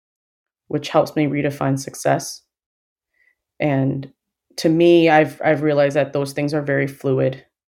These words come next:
Um, success can change. The way that you view it can change. And a common question that I love asking people that I,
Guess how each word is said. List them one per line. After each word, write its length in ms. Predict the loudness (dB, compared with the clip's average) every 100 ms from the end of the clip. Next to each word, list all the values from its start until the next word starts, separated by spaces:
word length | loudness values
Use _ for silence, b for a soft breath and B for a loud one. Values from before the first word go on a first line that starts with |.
| _ _ _ _ _ _ _ _ _ _ _ -12
Um, 220 | -6 -4
success 460 | -2 -4 0 -2 -2
can 160 | -4 -4
change. 640 | 0 0 0 -4 -10 -18 _ _ -6
The 100 | -4
way 160 | -2
that 160 | -2 -2
you 100 | -4
view 220 | -6 -6
it 100 | -6
can 160 | -6 -8
change. 600 | -4 0 0 0 -4 -12 b b b b b b b _
And 680 | -2 0 0 0 -2 -4 -12 -20 _ _ _
a 80 | -6 -6 -4
common 360 | 0 2 0
question 420 | 0 0 0 0 2
that 100 | 2
I 80 |
love 320 | 2 0 0 -2
asking 440 | -6 -6 -4 -4 -4
people 360 | -6 -4 -2
that 100 | 0
I, 240 | 0 0